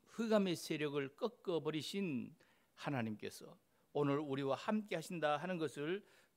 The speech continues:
기억을 하고, 내가 믿는 하나님, 신들의 모임 가운데 서신 그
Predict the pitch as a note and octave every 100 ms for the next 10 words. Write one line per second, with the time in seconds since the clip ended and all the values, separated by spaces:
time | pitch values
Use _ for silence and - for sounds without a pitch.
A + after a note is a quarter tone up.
0 | _ D3 D3+ F#3 D3+ A2 G#2+ A#2 - _
1 | _ - C3 C#3 C#3+ C3 C3+ B2 A#2+ A#2
2 | A#2 G#2+ - _ - - - - G3 E3+
3 | D#3 D#3 D3 C#3+ C#3 - A#2+ C#3+ F#3 G3+
4 | F3+ F3+ F3+ E3 - G3 G#3 F#3+ - G3
5 | F#3+